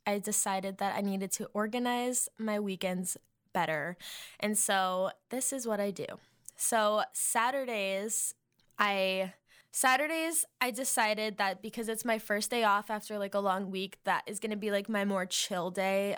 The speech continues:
So I still get stuff done. Like, I'll do, like, little chores around the house, or, like, we'll do the grocery shopping or something, but I don't do anything that's, like, mentally stimu-, stimulating. So, like, I'm recording this podcast today on Sunday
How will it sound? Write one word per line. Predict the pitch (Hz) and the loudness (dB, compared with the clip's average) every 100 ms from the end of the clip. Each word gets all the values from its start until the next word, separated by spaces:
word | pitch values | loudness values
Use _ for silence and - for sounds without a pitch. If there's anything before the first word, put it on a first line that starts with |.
| - | -4
So | - 220 | 0 2
I | |
still | 214 254 | 2 -2
get | 247 285 | -4 -2
stuff | - 262 - | -2 -2 0
done. | 202 208 | 0 0
Like, | 202 | -2
I'll | 202 | 0
do, | 190 190 | -2 -2
like, | 185 175 - | -4 -4 -8
little | - 196 190 | -4 -2 -2
chores | - 220 196 190 | -2 0 0 0
around | 190 190 | -2 0
the | |
house, | 185 185 180 180 180 - | -2 0 2 2 0 -2
or, | |
like, | 180 165 165 - - - - | -2 -2 -4 -12 -12 -12 -2
we'll | 202 202 | 0 0
do | 190 208 | 0 -2
the | 202 | -2
grocery | 202 202 190 196 | 0 0 0 -2
shopping | - 196 185 202 | 0 0 0 -4
or | 214 | -2
something, | 214 220 220 240 247 | -2 -4 -2 -2 0
but | 214 214 202 - - | 2 2 2 -2 -2
I | 196 190 160 135 - _ _ _ - - | 0 0 -4 -8 -12 _ _ _ -16 0
don't | 214 226 | 0 2
do | 233 302 | 0 0
anything | 311 302 294 | 0 -4 -2
that's, | 269 254 | -2 0
like, | 240 226 | 0 0
mentally | 202 196 180 190 - 196 180 180 | 0 2 0 -2 -6 -6 -4 -2
stimu-, | - - 175 165 170 - - | -4 -2 -4 -2 -4 -6 -10
stimulating. | - - 170 175 180 185 202 202 | -8 -2 -2 0 -2 0 0 0
So, | - | 0
like, | 202 170 170 - _ _ - | 0 0 -2 -10 _ _ -2
I'm | 214 | 0
recording | 214 220 208 202 | 0 0 0 0
this | 190 | -4
podcast | - 165 170 175 170 | -2 -2 -2 -4 -4
today | - 180 | -4 -4
on | 165 | -2
Sunday | 165 - 175 185 214 226 | -2 0 0 0 0 0